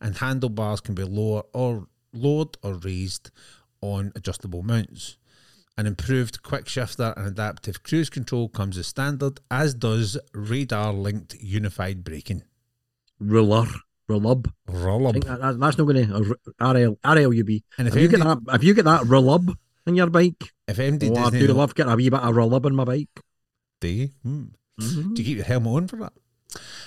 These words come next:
Speaker 1: The, uh, if M D doesn't know what, um, radar link
Speaker 2: Rullub.
Speaker 1: unified braking or
Speaker 2: <laughs> Rullub.
Speaker 1: rullub is,
Speaker 2: Rullub.
Speaker 1: um, the Tracer nine G T Plus is the first bike in the world to adopt this innovative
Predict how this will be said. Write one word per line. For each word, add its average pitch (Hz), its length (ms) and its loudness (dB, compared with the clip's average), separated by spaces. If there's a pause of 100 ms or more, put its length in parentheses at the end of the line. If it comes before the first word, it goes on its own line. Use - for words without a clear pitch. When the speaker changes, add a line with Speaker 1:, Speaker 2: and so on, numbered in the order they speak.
Speaker 1:
The, 123 340 -4
uh, 117 300 -4 (480)
if 113 120 -4
M 160 100 0
D 170 120 0
doesn't 135 260 2
know 110 160 4
what, 107 360 0 (280)
um, 92 400 -6 (160)
radar 110 340 0
link 101 160 2
Speaker 2:
Rullub. 110 180 6
Speaker 1:
unified 104 440 -2
braking 104 420 0
or 85 100 -6
Speaker 2:
<laughs> - 20 -6
Rullub. 110 520 4
Speaker 1:
rullub 160 120 -4 (480)
is, 120 400 -2
Speaker 2:
Rullub. 165 280 0 (420)
Speaker 1:
um, 98 360 -2 (600)
the 113 120 -4
Tracer 151 280 -4
nine 127 400 0 (200)
G 104 180 -4
T 104 200 -6
Plus - 500 -6
is 90 80 -8
the 95 100 -4
first - 540 -6
bike 104 200 -6
in 104 60 -10
the 90 80 -6
world 92 420 -6 (180)
to 98 280 -6
adopt - 420 -8
this - 400 -10 (460)
innovative 90 800 -8